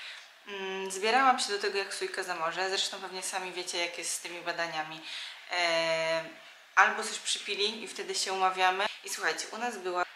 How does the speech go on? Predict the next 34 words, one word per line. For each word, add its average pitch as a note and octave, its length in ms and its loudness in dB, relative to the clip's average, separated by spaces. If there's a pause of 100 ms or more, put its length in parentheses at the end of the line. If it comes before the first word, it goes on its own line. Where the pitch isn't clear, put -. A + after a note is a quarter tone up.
(160)
pani F#3+ 240 -4
Emilia F#3+ 480 2
Sawostian, F3 560 -2
mam F#3 140 0
nadzieję, E3+ 320 -4
że E3+ 60 -6
mogę E3 240 -2
podać D#3+ 340 -6
nazwisko, D#3+ 440 -8 (200)
zresztą - 340 -4
to - 60 -10
jest - 160 -14
takie - 240 -12
polecenie, F#3 580 -10
więc E3+ 220 -14
myślę, F#3 220 -4
że G#3 100 2
tak. F3 260 2 (680)
E... F3+ 400 4
i F#3+ 80 -6
pani A3+ 380 0
Emilia F3+ 580 0 (280)
pobrała G3+ 500 2
krew F#3 460 -4
Idulce F3 640 -4 (400)
naprawdę F#3 760 2
idealnie. D#3 640 2 (140)
Ida D#3+ 360 2
po D#3+ 120 -4
pierwsze - 360 0
nie F3 160 -4
ma A#3 480 2
żadnego G#3 460 -2
siniaka, F3+ 720 2